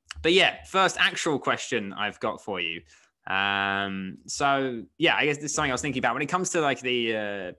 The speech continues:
the cryptocurrency world. Uh, you've done quite a lot already, um, considering the industry is basically just over a decade old,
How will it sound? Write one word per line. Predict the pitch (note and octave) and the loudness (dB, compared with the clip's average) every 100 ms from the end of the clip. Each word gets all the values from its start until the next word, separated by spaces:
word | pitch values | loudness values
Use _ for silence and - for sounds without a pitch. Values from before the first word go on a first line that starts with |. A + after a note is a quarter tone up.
| _ | _
the | B2 | -4
cryptocurrency | E3 D#3 A2+ C3 A#2+ - G#2 | -4 -2 -2 0 -2 -4 -4
world. | A2+ G2+ F2+ - _ _ _ - | -2 -2 -6 -12 _ _ _ -6
Uh, | F#2+ F#2+ | -2 -2
you've | A2 - | -2 2
done | F3 F#3 C#3+ A2 - _ | 2 2 -2 -6 -10 _
quite | - D#3 E3+ C#3+ | -4 2 4 4
a | |
lot | C3+ C3+ B2+ - | 0 2 2 0
already, | A2 G#2 C3 G2+ D#2+ - E2 - | -4 2 2 0 -6 -12 -14 -6
um, | F#2+ F#2+ F#2 F#2 E2+ | -4 -2 -4 -6 -12
considering | - G#2 B2+ A#2 G2+ | -14 -10 -8 -6 -6
the | G2+ | -6
industry | G#2 - A2+ F#2+ | -6 -8 -6 -4
is | F#2+ F2+ - | -4 -8 -8
basically | - G#2 - F#2+ F#2 - _ | -4 -4 -4 -8 -12 -14 _
just | - - | -10 -6
over | G#2 F2+ | -6 -6
a | |
decade | E2+ A2 - C#3 | -4 -4 0 2
old, | C#3+ D#3+ E3+ D#3 | 2 2 0 -4